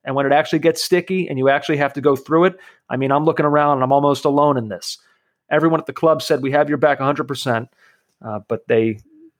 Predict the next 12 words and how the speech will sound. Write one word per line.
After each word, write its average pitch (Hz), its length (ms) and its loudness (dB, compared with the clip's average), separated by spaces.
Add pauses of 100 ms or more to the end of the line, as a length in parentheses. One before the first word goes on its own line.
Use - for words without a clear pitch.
were 123 80 2
not 120 280 0
with 123 160 0
him 107 300 -6 (220)
when 113 120 -6
he 113 100 -4
felt 107 360 -2 (600)
he 127 180 -4
needed 113 280 -2
them 107 160 -4
most." - 480 -4 (500)
Um, 127 480 0